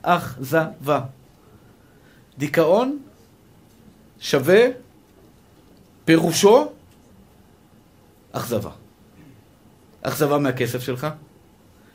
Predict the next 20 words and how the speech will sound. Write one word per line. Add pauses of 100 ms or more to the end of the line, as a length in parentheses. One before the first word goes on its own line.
(240)
אכזבה
מהיופי
שלך, (720)
אכזבה
מהזוגיות
שלך, (680)
אכזבה
מהאישה
שלך. (640)
אתם
יודעים
כמה
פעמים
אנחנו
חווים
אכזבות
מהאישה
שלנו? (2250)
אכזבה,
אחי.